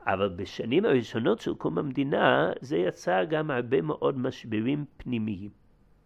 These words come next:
השנים הראשונות של קום המדינה הן תקופה מאוד מתוחה,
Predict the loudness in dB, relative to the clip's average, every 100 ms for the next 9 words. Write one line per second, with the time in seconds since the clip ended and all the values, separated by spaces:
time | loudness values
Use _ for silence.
0 | _ _ _ _ _ _ _ -20 -20 _
1 | _ _ _ _ 4 8 8 8 4 6
2 | 6 6 6 4 4 4 2 -2 0 2
3 | 2 0 0 2 4 2 0 -6 -8 -8
4 | -6 -6 2 4 4 0 -2 -2 -2 2
5 | 8 10 8 4 -6 _ -8 -2 0 0
6 | -2 -4 -4 6 8 8